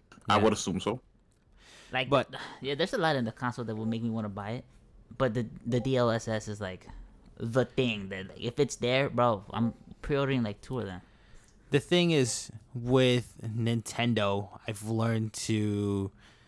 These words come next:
Speaker 2: not expect, like, the cutting edge technology. I think the Switch Pro is gonna be a, more powerful, obviously, but is it gonna leverage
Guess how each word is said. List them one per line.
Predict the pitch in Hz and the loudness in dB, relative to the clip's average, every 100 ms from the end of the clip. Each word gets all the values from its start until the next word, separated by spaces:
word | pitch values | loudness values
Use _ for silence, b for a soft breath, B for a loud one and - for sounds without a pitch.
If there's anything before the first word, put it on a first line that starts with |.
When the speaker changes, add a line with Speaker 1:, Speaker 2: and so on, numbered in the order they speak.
| b b - _ _ _ _ | b b -20 _ _ _ _
Speaker 2:
not | 120 117 110 101 87 - _ _ - - - - - | 2 4 4 2 2 -4 _ _ -20 -20 -20 -12 -6
expect, | 110 - - - 117 101 - | -4 -2 -4 0 2 2 2
like, | 104 - | 0 0
the | 101 | -6
cutting | - - 113 107 - | -4 0 0 0 -2
edge | 95 104 - | -4 -4 -2
technology. | - 104 107 107 113 113 131 143 b b b b b b b | -2 0 2 2 0 0 -2 -4 b b b b b b b
I | 135 | 0
think | - 185 | 2 0
the | 151 | 0
Switch | - - 143 - | -2 2 2 0
Pro | - 123 | 2 2
is | 131 | 2
gonna | 131 120 | -2 -2
be | 117 117 113 104 104 - | 0 2 0 -2 -8 -6
a, | 107 107 - | -6 -6 -8
more | 117 117 123 | -8 -2 0
powerful, | 123 113 107 117 117 | 0 0 0 0 0
obviously, | 87 101 101 - 98 123 _ _ _ _ _ | 0 0 -4 -4 -6 -8 _ _ _ _ _
but | 120 113 113 113 | -4 2 2 2
is | 123 113 | -2 -2
it | 127 113 | 0 0
gonna | 123 120 117 | 0 0 0
leverage | 113 117 110 117 113 - | 0 0 0 -2 -2 -6